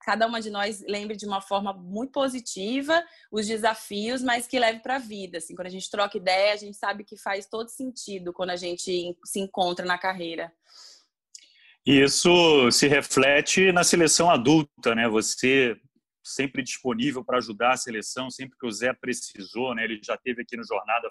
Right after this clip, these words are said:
Speaker 2: falou que foi um ciclo olímpico de altos e baixos, mas você, particularmente, Amanda, sempre disponível pra ajudar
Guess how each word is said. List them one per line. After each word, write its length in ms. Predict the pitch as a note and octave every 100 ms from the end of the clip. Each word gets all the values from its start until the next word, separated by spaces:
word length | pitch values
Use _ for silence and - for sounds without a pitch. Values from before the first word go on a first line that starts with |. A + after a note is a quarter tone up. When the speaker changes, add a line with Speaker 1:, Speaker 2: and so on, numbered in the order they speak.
| -
Speaker 2:
falou 220 | G#2+ A#2+
que 80 | -
foi 120 | A#2+
um 40 | A2
ciclo 320 | - A2+ A2
olímpico 540 | G#2 A#2 - A#2 A2 - _ _
de 180 | G#2 A2+
altos 420 | B2 C3+ - A2
e 60 | A2
baixos, 500 | G2+ A#2+ C3+ - A2
mas 200 | B2 A#2
você, 460 | A2+ A2+ - C3+ C#3+
particularmente, 800 | B2+ A#2+ - A#2 G#2+ A#2+ C3 B2
Amanda, 320 | A#2+ A2+ G#2+ _ _ _
sempre 380 | - C#3 C#3 B2
disponível 640 | B2 - A#2 A#2 B2 A#2+
pra 160 | B2
ajudar 500 | A#2+ A2 G#2 A#2 A#2+